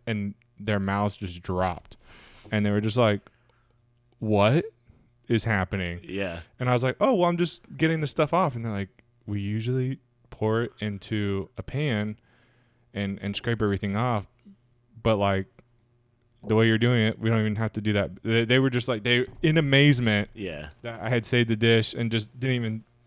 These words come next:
Speaker 1: think about it.
Speaker 2: Yeah.
Speaker 1: And I was like, "Honestly, I've never even thought about dumping it in a pan."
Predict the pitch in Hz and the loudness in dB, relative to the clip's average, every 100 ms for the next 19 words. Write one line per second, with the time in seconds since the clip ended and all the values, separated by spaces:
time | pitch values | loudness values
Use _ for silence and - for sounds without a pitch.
0 | - 123 113 98 92 92 - _ 107 95 | -8 -8 -4 -2 -2 -4 -10 _ -6 -4
1 | 80 117 110 - 107 104 113 98 98 98 | -2 -2 -2 -2 -2 0 0 0 -2 -2
2 | 98 95 101 95 92 92 92 - 147 110 | -2 -2 -2 -2 0 -2 -2 -6 -14 -8
3 | 95 87 87 90 87 87 85 80 | -8 -6 -8 -8 -8 -10 -10 -10